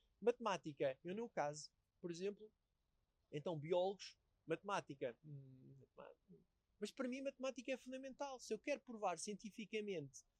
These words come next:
o que se está a passar é realmente o que se está a passar, eu preciso da estatística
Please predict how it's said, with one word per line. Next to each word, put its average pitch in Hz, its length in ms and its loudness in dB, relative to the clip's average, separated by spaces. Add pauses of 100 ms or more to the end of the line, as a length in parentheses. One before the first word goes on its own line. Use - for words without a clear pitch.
(220)
o 185 80 -4
que - 80 -8
se - 60 -4
está 226 200 4
a 208 40 2
passar 175 540 0 (840)
é 202 240 6
realmente 190 420 0
o 170 40 -6
que - 60 -12
se - 40 -10
está 165 140 2
a 156 60 2
passar, 175 380 -2
eu 220 60 -4
preciso 208 260 -10
da 220 60 -10
estatística 233 840 -4